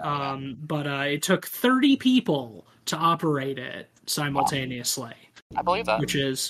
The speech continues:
Speaker 2: which is pretty cool. I would, yeah, I'm, I'm glad, like, the less is definitely more. Um, I, I do almost think we see too much of it. <laughs> Um,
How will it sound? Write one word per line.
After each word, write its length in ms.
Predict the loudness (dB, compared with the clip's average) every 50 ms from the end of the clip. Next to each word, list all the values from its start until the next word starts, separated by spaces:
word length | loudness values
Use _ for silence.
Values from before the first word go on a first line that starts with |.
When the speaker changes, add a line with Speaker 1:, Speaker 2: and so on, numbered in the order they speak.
| -8 -8
Speaker 2:
which 140 | -6 -4
is 80 | -4 -4
pretty 220 | 0 2 2 2 4
cool. 360 | 4 4 4 4 2 0 -4 -8 -10 -8 -2 2
I 120 | 6 8
would, 260 | 10 10 10 10 8
yeah, 140 | 6 6 6
I'm, 160 | 6 6 6
I'm 180 | 6 6 6 6
glad, 340 | 8 8 8 8 8 6 6
like, 240 | 6 4 4 2 0
the 80 | -2
less 300 | 2 6 6 6 6 6
is 140 | 4 2 4
definitely 500 | 4 4 4 4 2 2 2 2 4 4
more. 600 | 4 4 6 6 8 8 8 8 8 6 4 2
Um, 420 | 0 0 2 2 2 2 2 0 -2
I, 280 | 0 0 0 2 2 2
I 40 | 4
do 160 | 4 6 6
almost 240 | 6 4 2 0 0
think 160 | -2 -2 -2
we 120 | -2 -2
see 180 | -2 -2 -4 -2
too 220 | 2 4 4 4
much 280 | 4 4 2 4 6 6
of 160 | 6 8 8
it. 280 | 8 6 6 6 2 -4 -6
<laughs> 120 | -4 0
Um, 480 | 2 6 6 8 8 8 6 4 2